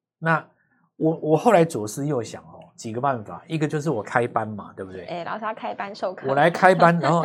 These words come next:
Speaker 1: 但是我，我认为啦哦，开班的话，你也只是抄笔记而已。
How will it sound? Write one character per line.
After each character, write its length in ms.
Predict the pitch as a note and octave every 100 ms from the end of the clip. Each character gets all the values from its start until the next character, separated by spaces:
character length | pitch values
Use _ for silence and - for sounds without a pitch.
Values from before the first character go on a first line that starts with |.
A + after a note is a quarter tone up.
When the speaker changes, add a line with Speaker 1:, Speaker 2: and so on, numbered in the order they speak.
| -
Speaker 1:
但 120 | G3
是 360 | G3 G#3 F3 -
我， 120 | C3 B2
我 240 | A#2 A#2+
认 200 | E3 F3
为 160 | G#2 F2+
啦 100 | F2
哦， 180 | F2+ -
开 180 | - F3+
班 160 | F#3
的 60 | E3+
话， 120 | E3
你 160 | D3 D3+
也 100 | B2+
只 160 | -
是 100 | F#2+
抄 180 | B2 A#2+
笔 180 | A#2 F#2
记 300 | - A2 F2+
而 100 |
已。 80 | E2+